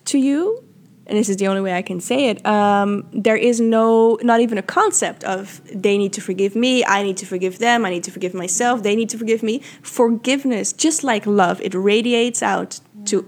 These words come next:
Speaker 1: every single direction.
Speaker 2: Yeah.
Speaker 1: So when I was in this situation,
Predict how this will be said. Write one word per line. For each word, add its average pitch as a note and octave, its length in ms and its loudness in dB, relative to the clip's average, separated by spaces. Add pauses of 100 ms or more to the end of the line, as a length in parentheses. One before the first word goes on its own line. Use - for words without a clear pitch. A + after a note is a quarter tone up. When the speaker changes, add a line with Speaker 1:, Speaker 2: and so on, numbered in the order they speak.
Speaker 1:
every G#3 240 -2 (120)
single F3+ 240 -4
direction. - 520 -6 (120)
Speaker 2:
Yeah. G#3 80 -16 (340)
Speaker 1:
So - 280 0 (460)
when G#3 160 2
I G#3+ 100 2
was G#3 180 0
in G3+ 80 -2
this F#3 120 -4 (100)
situation, G#3 840 -4